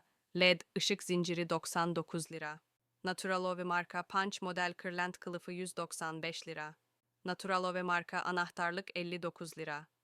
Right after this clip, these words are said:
Marmara marka yüz mililitre bambu çubuklu oda kokusu çeşitleri yetmiş dokuz lira elli kuruş. Prize marka koku kesesi çeşitleri on dokuz lira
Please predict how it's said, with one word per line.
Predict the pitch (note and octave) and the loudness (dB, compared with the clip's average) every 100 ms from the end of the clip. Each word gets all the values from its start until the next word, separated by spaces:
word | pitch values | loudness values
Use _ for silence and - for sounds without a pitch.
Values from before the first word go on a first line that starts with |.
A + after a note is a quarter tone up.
| _ | _
Marmara | G#3 A3+ C4 C4 A3 | 12 12 12 12 12
marka | G3+ F#3+ - | 12 12 10
yüz | G#3 G3+ G3 | 6 6 8
mililitre | G3 F#3+ G3 G3+ - D3+ D#3+ - _ - | 8 8 6 4 2 0 0 -8 _ 12
bambu | G3+ A3 A#3+ | 12 12 6
çubuklu | - F#3+ F#3 G3 | 2 0 4 6
oda | F#3 G3+ | 8 6
kokusu | - F#3 F#3+ A3+ | 4 0 2 0
çeşitleri | - F#3+ G3 - F3+ F#3+ | 2 2 2 2 2 6
yetmiş | F3+ - G#3+ - | 4 4 2 4
dokuz | F#3 F3 G3+ F3+ | 0 2 0 2
lira | F3 F3+ | 6 6
elli | - F3 E3+ | 6 4 2
kuruş. | - D3+ D3 - - - _ _ _ _ | 0 -4 -4 -6 -10 -12 _ _ _ _
Prize | - G#3+ G#3+ | 2 2 6
marka | A#3+ A#3 G#3+ G#3+ | 8 8 6 2
koku | - F3+ G3 | 0 -4 -4
kesesi | F#3+ - F3+ F3 E3+ | -4 -4 -4 -4 -4
çeşitleri | - F#3+ G3 - F#3 F#3 | -2 -2 -2 -2 0 0
on | - G3 F3+ | 2 0 0
dokuz | F3 F#3 E3+ | -2 -4 -4
lira | E3+ D#3+ E3 | -2 0 -2